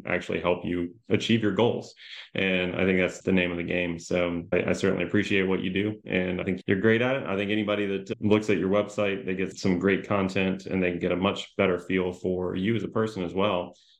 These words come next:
But a lot of times, if you're working with somebody virtually, you rely on that to make sure that you can get along personality-wise. So the stuff that you have on the website, I highly recommend people check that out. I guess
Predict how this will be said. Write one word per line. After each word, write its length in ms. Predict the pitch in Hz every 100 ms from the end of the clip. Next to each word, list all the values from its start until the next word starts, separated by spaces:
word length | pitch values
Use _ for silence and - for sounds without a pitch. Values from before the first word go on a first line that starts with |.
| -
But 100 | 90
a 20 |
lot 160 | 90
of 60 | 87
times, 260 | 90 90 87
if 80 | -
you're 100 | 104
working 220 | 104 104
with 140 | 98
somebody 240 | 107 101 92
virtually, 640 | 95 95 98 95 92 92 - - -
you 100 | 90
rely 300 | 90 87 104
on 180 | 92 90
that 440 | 90 92 - -
to 100 | -
make 200 | 95 90
sure 260 | - 95 92
that 80 |
you 160 | 90 90
can 180 | - 92
get 120 | 92
along 260 | 92 92 95
personality-wise. 840 | 107 95 95 110 92 92 90 92 - - - _
So 420 | - 98 95 92 90
the 80 |
stuff 240 | 92 - 98
that 60 | 90
you 60 |
have 140 | 90 92
on 60 |
the 40 | 90
website, 460 | 90 87 95 92 -
I 100 | 87
highly 220 | 90 98
recommend 420 | 95 92 95 92 92
people 200 | 95 90
check 240 | 95 90
that 180 | 92 90
out. 300 | 92 117 - _ _ _ -
I 100 | -
guess 260 | 101 98